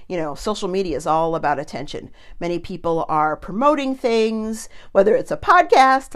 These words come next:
like me, which I'm not into propo-, promoting myself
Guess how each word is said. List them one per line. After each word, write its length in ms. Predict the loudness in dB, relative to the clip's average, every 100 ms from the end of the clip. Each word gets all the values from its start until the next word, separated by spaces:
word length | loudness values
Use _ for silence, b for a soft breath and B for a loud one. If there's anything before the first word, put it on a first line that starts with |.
| -10
like 200 | -10 -8
me, 300 | -2 0 -2
which 220 | -4 -8 -10 -8
I'm 160 | -6 -2
not 260 | -2 -2
into 240 | -4 -10 -10
propo-, 460 | -14 -4 -4 -4
promoting 400 | -6 -4 -2 -2
myself 540 | -4 -6 -2 -2 -2